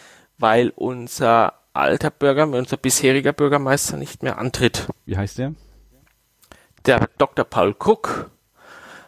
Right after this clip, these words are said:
Speaker 1: war bisher hier Bürgermeister. Und jetzt haben wir schon ganz fleißig Wahlwerbung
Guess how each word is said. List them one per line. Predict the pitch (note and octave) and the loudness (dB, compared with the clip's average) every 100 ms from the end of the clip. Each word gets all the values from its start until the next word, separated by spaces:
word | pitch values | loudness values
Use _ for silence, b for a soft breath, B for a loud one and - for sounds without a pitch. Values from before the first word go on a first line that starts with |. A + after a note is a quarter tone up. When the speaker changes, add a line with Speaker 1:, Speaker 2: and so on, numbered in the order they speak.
| - - | -8 0
Speaker 1:
war | A#2 - | 0 0
bisher | C3+ C#3 A#2+ | 0 2 4
hier | A#2+ | 2
Bürgermeister. | - A#2 G#2+ G#2 G#2+ - - - - - - - - - - - b b b b b b b _ | 2 2 2 0 -2 -6 -6 -4 0 2 2 0 -4 -8 -14 -20 b b b b b b b _
Und | - B2 | -10 -4
jetzt | C3 - | -4 -4
haben | C3 | -4
wir | C3+ | -4
schon | D3 A#2+ | -2 0
ganz | C3+ - | -2 -2
fleißig | B2+ G2+ - D3+ C#3 F3+ G#2+ | 2 2 2 -2 -4 -2 0
Wahlwerbung | G2 A2+ A2+ G#2 F#2+ G2 | 2 2 4 2 0 -6